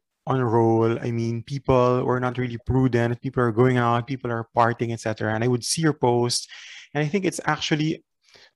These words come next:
the fact that people are not serious about, uh, this pandemic is also such a lack of respect to you, because you, I mean, to you doctors, because you are really, uh,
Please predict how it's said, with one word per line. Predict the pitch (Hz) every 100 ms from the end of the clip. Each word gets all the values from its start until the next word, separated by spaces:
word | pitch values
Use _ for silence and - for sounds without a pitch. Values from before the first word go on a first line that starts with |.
| _
the | 139
fact | 147 160 156
that | 147 - -
people | 160 165 147
are | 143
not | 139 -
serious | - 170 185 160 -
about, | 131 117 110 107 - _ - - -
uh, | 123 117
this | 110 120 -
pandemic | 117 113 107 104 104 -
is | 147 - -
also | 170 175 - 165 160 160 156 - - - - - - - - - - _ _ _ _ _ -
such | - 170 160 - - - - _ _ -
a | 143
lack | 151 160
of | - 131 147
respect | 131 - 143 143 - -
to | 135
you, | 123 170 196 104 - _ 143
because | 135 147 -
you, | 147 147 147
I | 143
mean, | 139 131 131
to | 139
you | 160
doctors, | 139 120 - 131 110 -
because | 117 123
you | 135 127
are | 120
really, | 143 135 135 -
uh, | - - -